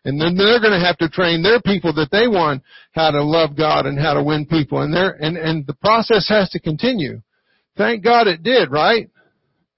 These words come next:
'Cause there was somebody in my life and in your life that,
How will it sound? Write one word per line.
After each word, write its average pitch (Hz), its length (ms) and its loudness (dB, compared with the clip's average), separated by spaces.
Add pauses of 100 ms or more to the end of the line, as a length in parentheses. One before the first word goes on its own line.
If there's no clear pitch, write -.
(300)
'Cause 160 180 0
there 196 120 2
was 175 160 -2
somebody 208 600 2
in 190 100 0
my 247 200 2
life 170 360 2
and 180 120 -2
in 170 100 -2
your 247 180 2
life 196 320 2
that, 165 180 -2